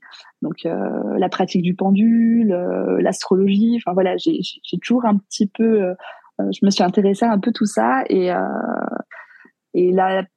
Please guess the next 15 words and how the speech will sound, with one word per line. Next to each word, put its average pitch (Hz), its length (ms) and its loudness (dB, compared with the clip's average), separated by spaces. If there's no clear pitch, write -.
toute 285 140 2
première 233 300 0
formation 220 460 0
que 233 60 0
j'ai 196 180 0
faite 254 260 -4
avant 190 220 0
la 190 140 0
tienne, 226 340 0
euh, 185 300 -2
c'était 185 240 -4
celle 226 220 -2
de 196 80 0
Célia 214 360 0
Melville, 196 420 -2